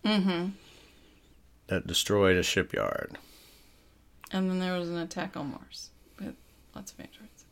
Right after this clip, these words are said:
Speaker 1: And
Speaker 2: Well, yeah, that's, that's the, that's the shipyard. Is
Speaker 1: Right,
Speaker 2: the shipyard
Speaker 1: right,
Speaker 2: is
Speaker 1: right.
Speaker 2: on Mars.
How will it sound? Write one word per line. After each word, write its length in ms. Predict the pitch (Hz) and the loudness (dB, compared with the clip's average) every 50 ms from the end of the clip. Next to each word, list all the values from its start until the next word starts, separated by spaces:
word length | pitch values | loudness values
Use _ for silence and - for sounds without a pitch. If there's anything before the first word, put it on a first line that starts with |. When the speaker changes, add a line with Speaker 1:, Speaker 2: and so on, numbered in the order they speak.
| _ | _
Speaker 1:
And 380 | - 180 165 156 - - 196 190 | -8 -6 -6 -6 -8 -10 -12 0
Speaker 2:
Well, 140 | - 117 113 | 6 8 10
yeah, 180 | 117 117 101 90 | 10 10 10 8
that's, 220 | 92 95 - - | 6 4 2 -2
that's 260 | - - 95 90 - | 0 2 2 2 2
the, 180 | - - - 85 | -2 -4 -4 0
that's 220 | 71 95 90 - | 0 2 2 2
the 80 | - 85 | 0 0
shipyard. 480 | - - 117 - - - - 92 90 95 | 2 2 2 2 2 0 0 0 -2 -2
Is 80 | - | -2
Speaker 1:
Right, 120 | - - - | -2 0 0
Speaker 2:
the 20 | - | 0
shipyard 360 | - 90 87 98 95 92 82 | -2 0 2 4 4 4 4
Speaker 1:
right, 20 | |
Speaker 2:
is 100 | 80 80 | 4 2
Speaker 1:
right. 100 | 87 85 78 | 0 0 0
Speaker 2:
on 100 | 78 80 | 0 0
Mars. 460 | 85 87 78 - - - - - | 0 0 0 0 -4 -6 -10 -12